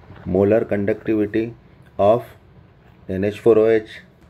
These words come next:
यहाँ पर जो है लिमिटिंग मोलर कंडक्टिविटी को कैपिटल लेमड़ा यानी अपर केस लेमड़ा से, है ना, यानी बड़े अक्षर वाले लेमड़ा से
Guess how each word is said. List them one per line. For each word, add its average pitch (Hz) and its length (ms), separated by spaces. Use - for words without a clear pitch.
यहाँ 101 220
पर 113 180
जो 101 200
है 107 140
लिमिटिंग 104 520
मोलर 98 300
कंडक्टिविटी 101 760
को 120 180
कैपिटल 110 400
लेमड़ा 104 340
यानी 101 260
अपर 107 260
केस 110 300
लेमड़ा 98 340
से, 107 180
है 101 60
ना, 180 140
यानी 104 280
बड़े 101 300
अक्षर 110 320
वाले 101 260
लेमड़ा 98 380
से 139 260